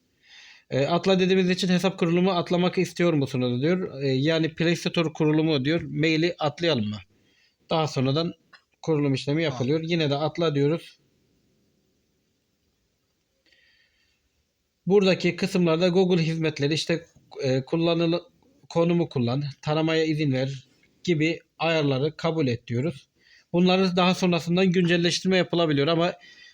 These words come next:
Speaker 1: sonradan uğraşmak istemiyorsanız dediğim gibi mail adresinizi hali hazırda bulundurursanız sıkıntı çekmeyeceksiniz. Kilit ekranı parolası ayarla. Bunu da sonradan ayarlarız. Telefonunuzu güvenli hale getirmek için bir kilit ekranı parolası ayarlayın.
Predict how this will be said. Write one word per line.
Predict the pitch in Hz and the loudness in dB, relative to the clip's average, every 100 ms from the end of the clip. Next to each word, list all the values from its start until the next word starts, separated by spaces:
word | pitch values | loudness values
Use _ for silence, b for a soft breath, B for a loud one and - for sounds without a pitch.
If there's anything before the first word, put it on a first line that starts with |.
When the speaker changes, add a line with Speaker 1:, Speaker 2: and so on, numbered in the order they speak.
| _ | _
Speaker 1:
sonradan | - 185 185 165 | 0 2 4 2
uğraşmak | 170 180 165 165 151 | 2 2 2 0 -2
istemiyorsanız | 170 - 170 135 143 175 170 | -4 -2 0 0 0 -2 0
dediğim | 180 156 131 | 0 0 0
gibi | 160 175 | 0 0
mail | 170 160 143 | 2 2 0
adresinizi | 123 123 143 165 160 | -2 -4 -4 -4 -2
hali | 143 165 160 | 0 2 2
hazırda | 151 143 131 131 - _ _ | 0 0 -2 -4 -6 _ _
bulundurursanız | 170 175 165 160 127 - 156 175 | -2 -2 -2 -2 -2 -2 -4 -4
sıkıntı | - 160 139 175 | -6 -4 -4 -6
çekmeyeceksiniz. | - 160 123 117 113 113 110 B B B B B - | -4 -4 -4 -4 -6 -8 -12 B B B B B -4
Kilit | 190 208 208 | 2 2 2
ekranı | 175 175 185 185 | 2 2 0 0
parolası | 175 170 160 185 | 0 2 0 -2
ayarla. | 147 139 131 160 180 | 0 0 2 0 0
Bunu | 165 185 180 | 0 0 2
da | 151 - | 0 -2
sonradan | - 131 120 120 | -2 -2 -2 -4
ayarlarız. | 127 120 120 139 180 - | -4 -4 -2 0 -2 -6
Telefonunuzu | - 170 165 185 180 | -4 -2 0 0 0
güvenli | 175 180 | 2 2
hale | 180 175 | 2 0
getirmek | 165 175 175 175 165 | 0 -2 -2 -4 -4
için | 156 180 | -2 0
bir | 185 156 | 0 0
kilit | 175 165 | -4 -2
ekranı | 165 165 160 | -2 -2 -4
parolası | 160 156 156 147 | -2 -2 -2 -4
ayarlayın. | 180 151 131 147 185 | -4 -2 0 0 -2